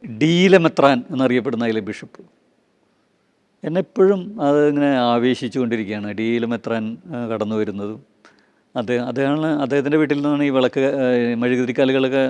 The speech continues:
നമ്മുടെ ജീൻ വാൽജീൻ മോഷ്ടിച്ചു കൊണ്ടുപോകുന്നത്. അപ്പോൾ അദ്ദേഹം ഒരു കുടിലാണ് താമസിക്കുന്നത്, എന്ന് വെച്ച് കഴിഞ്ഞാൽ ഒറ്റ മുറി വീട്ടിൽ. അദ്ദേഹം ഇങ്ങനെ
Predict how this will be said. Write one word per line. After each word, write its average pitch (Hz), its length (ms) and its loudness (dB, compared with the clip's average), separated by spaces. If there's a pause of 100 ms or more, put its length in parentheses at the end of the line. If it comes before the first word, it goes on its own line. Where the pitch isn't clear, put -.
(120)
നമ്മുടെ 120 280 0
ജീൻ 117 200 0
വാൽജീൻ 117 320 -2
മോഷ്ടിച്ചു 113 340 -8
കൊണ്ടുപോകുന്നത്. 104 400 -12 (1080)
അപ്പോൾ 131 160 0
അദ്ദേഹം 135 260 0
ഒരു 151 120 -2
കുടിലാണ് 151 480 2
താമസിക്കുന്നത്, 123 420 -6 (220)
എന്ന് 151 120 -8
വെച്ച് 139 120 -4
കഴിഞ്ഞാൽ 143 220 -2
ഒറ്റ 143 120 -6 (100)
മുറി 131 200 2
വീട്ടിൽ. - 200 -8 (1300)
അദ്ദേഹം 143 280 2
ഇങ്ങനെ 151 160 0